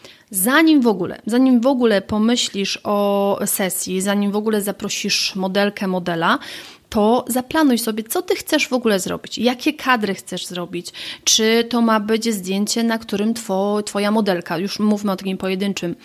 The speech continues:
pojedynczej modelce, bo będzie mi prościej tłumaczyć, czy twoja modelka na tym zdjęciu ma stać, czy ma siedzieć, czy ma na przykład leżeć,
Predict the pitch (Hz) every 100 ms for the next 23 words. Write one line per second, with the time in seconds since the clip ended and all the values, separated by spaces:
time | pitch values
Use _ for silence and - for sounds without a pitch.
0 | - - - - - 233 214 240 226 190
1 | 185 202 214 185 180 190 185 185 190 180
2 | 190 185 175 - - - 285 311 262 220
3 | 202 196 190 180 175 185 180 175 165 185
4 | 175 151 - - 170 202 - - - -
5 | - 277 190 - - 180 196 220 269 -
6 | - 185 180 175 170 - - 185 175 170
7 | 170 196 226 -